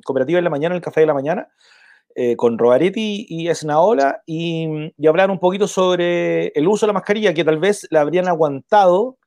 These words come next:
a que pasara el invierno para sacarla completamente,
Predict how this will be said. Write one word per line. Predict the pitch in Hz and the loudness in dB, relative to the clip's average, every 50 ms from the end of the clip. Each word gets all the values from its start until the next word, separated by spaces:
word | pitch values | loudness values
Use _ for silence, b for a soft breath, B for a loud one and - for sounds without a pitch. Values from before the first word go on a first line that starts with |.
| _ _ _ _ - | _ _ _ _ -4
a | 143 135 | -2 0
que | 127 147 | 0 0
pasara | 139 143 - - 202 208 208 | 0 0 0 2 2 0 2
el | 208 | 0
invierno | 208 208 185 220 226 226 226 233 240 240 | -2 -4 -4 -4 -4 -4 -4 -6 -4 -2
para | 208 202 185 170 | -2 -2 -4 -4
sacarla | - 170 160 185 185 185 185 180 | -4 -2 -2 -2 0 0 -2 -2
completamente, | 175 175 165 190 190 185 180 185 185 180 170 _ - 220 269 - | -2 -4 -4 -4 -4 -4 -4 -4 -4 -6 -6 _ -4 -4 -4 -6